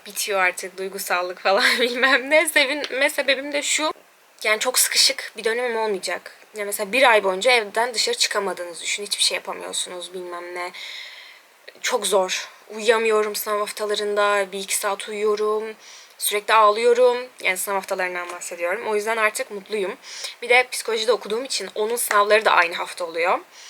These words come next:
Ve çok sıkışık oluyorum. Şimdi yine mesela yarın iki tane sınavım var. Bir tanesine daha hiç başlamadım. Bir tanesi psikoloji. Yarın idari yargılama sınavım var. Dört yüz elli sayfadan sorumluyuz.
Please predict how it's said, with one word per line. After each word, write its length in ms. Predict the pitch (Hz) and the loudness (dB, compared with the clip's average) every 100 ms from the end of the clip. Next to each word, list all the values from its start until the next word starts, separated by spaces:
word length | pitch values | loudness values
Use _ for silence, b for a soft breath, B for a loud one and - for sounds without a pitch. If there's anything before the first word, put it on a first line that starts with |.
| B B B - | B B B -2
Ve 100 | 262 | 2
çok 240 | 277 262 | 2 2
sıkışık 460 | 247 160 - - 180 | 0 2 2 2 -4
oluyorum. 400 | 175 160 196 294 | -4 -2 -2 0
Şimdi 300 | - 269 262 | 0 0 -2
yine 240 | 285 269 | 2 4
mesela 340 | 220 - 240 | 2 2 4
yarın 280 | 262 254 269 | 6 4 4
iki 160 | 240 - | 0 -2
tane 180 | 226 202 | -2 0
sınavım 420 | 190 175 180 156 | -2 -4 -8 -4
var. 300 | 165 269 - | -4 -2 -4
Bir 60 | 190 | -2
tanesine 440 | 196 190 175 185 | 0 0 -2 -2
daha 100 | 175 | -2
hiç 200 | 202 - | -2 -4
başlamadım. 380 | 180 - 175 170 | -2 -2 -4 -10
Bir 60 | 165 | -6
tanesi 260 | 170 - | -6 -4
psikoloji. 500 | - - 160 156 170 | -6 -6 -6 -2 2
Yarın 300 | 247 269 302 | 6 6 4
idari 360 | 254 226 220 254 | 2 4 4 6
yargılama 640 | 240 208 208 208 214 247 269 | 6 6 6 2 2 -2 2
sınavım 520 | - 208 190 208 185 | 2 2 -2 -6 -4
var. 240 | 175 - - | 0 2 2
Dört 200 | 214 - | 0 0
yüz 80 | 208 | 2
elli 180 | 196 208 | 2 2
sayfadan 520 | - 170 180 170 156 | 2 2 0 -4 -4
sorumluyuz. 680 | - 202 233 262 269 294 | -6 -6 -4 -4 -2 -2